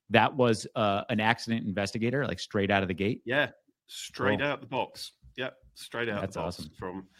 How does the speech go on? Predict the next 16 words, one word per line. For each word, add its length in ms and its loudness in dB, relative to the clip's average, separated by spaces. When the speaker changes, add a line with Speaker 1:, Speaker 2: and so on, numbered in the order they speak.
Speaker 2:
um, 540 -8
and, 300 -4
and 120 -2
obviously 340 -6
there 160 -4
was 140 -8
training 420 -4
and 160 -8
courses 580 -10
and 260 -12
mentoring 580 -8
and 100 -12
things. 280 -8
But 160 -10
yeah, 160 -2
the, 240 -8